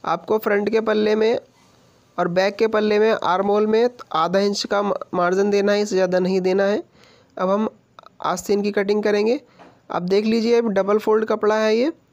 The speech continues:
तो इसमें हमारा आर्म होल नहीं निकल पाएगा, इसलिए हम थोड़ा सा पीछे को रख लेंगे इसको।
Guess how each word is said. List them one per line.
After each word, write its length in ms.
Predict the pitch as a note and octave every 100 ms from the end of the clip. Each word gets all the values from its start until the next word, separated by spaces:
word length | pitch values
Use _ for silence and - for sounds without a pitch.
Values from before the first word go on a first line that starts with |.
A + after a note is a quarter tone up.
| - - _ _ -
तो 100 | -
इसमें 240 | G3 A#3
हमारा 260 | A3+ A3+ G#3
आर्म 200 | G3+ G#3
होल 160 | G#3+
नहीं 160 | G3 G3
निकल 240 | G3+ G#3
पाएगा, 340 | G#3+ G3 G3+ A3
इसलिए 300 | G#3+ G3+ G#3
हम 120 | G#3+ -
थोड़ा 200 | F#3+ F#3+
सा 120 | G#3+
पीछे 320 | G#3+ F3+ G3+
को 80 | F#3+
रख 160 | G3 F#3+
लेंगे 260 | G3+ G#3+
इसको। 300 | A3 - A#3+